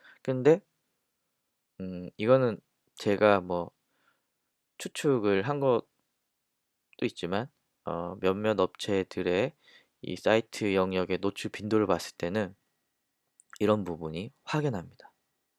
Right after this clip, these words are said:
그래서 마케팅적으로 모두를 활용할 수 있는 방법은 내가 노출시키고자 하는 타겟 키워드의 홈페이지는 모두로 만든다면 일반적인 홈페이지로 만들었을 때보다는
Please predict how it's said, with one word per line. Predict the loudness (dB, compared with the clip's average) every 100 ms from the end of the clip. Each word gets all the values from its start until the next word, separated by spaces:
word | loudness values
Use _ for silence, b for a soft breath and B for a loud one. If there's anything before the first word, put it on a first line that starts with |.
| _ _ _ _ _ _ _ _ _ _ _ _ _
그래서 | -2 2 4 2 _ _ -4
마케팅적으로 | -2 -2 -8 -6 0 0 2 0
모두를 | -2 -4 -2 -2 -2 -2
활용할 | -2 -2 -2 -4
수 | -6 -8
있는 | -8 -8
방법은 | -8 -6 -6 -4 -6 -8 B B B B _
내가 | 0 2 2 2
노출시키고자 | -2 -4 -6 -8 -10 -12 -8 -6 -4 -4
하는 | -2 -2 -4 -6 -10 _ _
타겟 | -8 -2 -2 -4
키워드의 | -4 0 0 0 0 2
홈페이지는 | 0 -2 -4 -4 -4 -6 -6 -6 -10 _ b b b b b b _
모두로 | -2 0 2 2 0
만든다면 | -4 -6 -8 -8 -6 -8 -12 _ _ _ _ _ _ _ _ _ _ _
일반적인 | -4 0 2 2 -2 -2
홈페이지로 | -6 -4 -4 -4 -4 -4 -4
만들었을 | -6 -6 -4 -4 -4 -6
때보다는 | -8 -6 -6 -4 -4